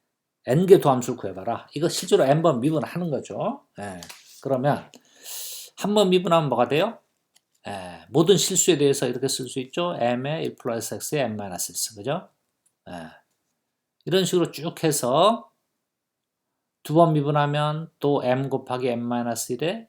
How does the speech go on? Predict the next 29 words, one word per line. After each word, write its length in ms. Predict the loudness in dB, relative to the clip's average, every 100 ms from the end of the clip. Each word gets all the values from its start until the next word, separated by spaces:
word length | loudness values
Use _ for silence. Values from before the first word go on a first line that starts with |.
| _
일 200 | -10 -10
플러스 280 | -8 -8 -6
X의 320 | -8 -4 -2 -2
M 120 | -2
마이너스 360 | -4 -6 -8
이 100 | -4
승, 240 | -4 -4 -8
뭐 160 | -8 -6
이렇게 240 | -4 -6
될 160 | -6 -8
테고, 640 | -10 -10 -2 0 0 -4 _ _ _ _ _ -4
N번, 640 | 0 2 4 6 6 2 _ _ _ _
요거 580 | -14 -10 -6 -4 -4 -4
M보다 500 | -4 0 2 2 2
작은 500 | 0 -2 0 0 0 _ _ -14
숫자일 520 | -12 -6 -4 -4 -6
때는 320 | -4 -4 0
N번까지 720 | 0 2 2 0 4 4 4
미분하면 600 | 0 -2 0 -2 -2 -4
요렇게 300 | -4 -4 -6
쭉 300 | -8 -8 -2
나올 280 | 0 0 0
거예요. 260 | -8 -10 -12
그죠? 420 | -4 -4 -4 -8 _ _ _ _ -14
예, 240 | -14 -14 -18 _ -16
여기 200 | -14 -14
계속 420 | -10 -10 -8 -8
앞으로 360 | -10 -10 -10 -10
이렇게 340 | -10 -12 -12